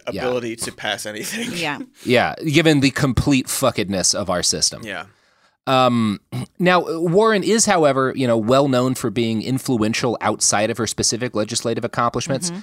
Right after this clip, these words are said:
Speaker 1: She's a remarkably potent member of the Senate Banking Committee, and her at times vicious questioning has led to a number of changes in federal policies that didn't require new legislation.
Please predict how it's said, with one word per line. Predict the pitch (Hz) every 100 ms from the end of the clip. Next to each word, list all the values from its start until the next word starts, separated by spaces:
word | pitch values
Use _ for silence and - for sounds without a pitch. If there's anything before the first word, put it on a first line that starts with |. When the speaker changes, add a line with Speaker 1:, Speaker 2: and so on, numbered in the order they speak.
| -
Speaker 1:
She's | - 156 135
a | 139
remarkably | 131 117 131 - 139
potent | 131 139 131 131 120
member | 120 120
of | 117
the | 113
Senate | - 110 104 98
Banking | 110 131 113
Committee, | 92 87 80 - 131
and | 113
her | 110 131
at | 113
times | - 139 156 101
vicious | 107 147 156 -
questioning | - 95 - 92
has | 95 98
led | 98 101
to | 113
a | 120
number | 104 160 214
of | 202
changes | - 175 175 131
in | 123
federal | - 113 127
policies | 113 92 101 113 113
that | 131 107
didn't | 127 143
require | 135 - 117 120
new | 98 101
legislation. | 101 127 - 175 - -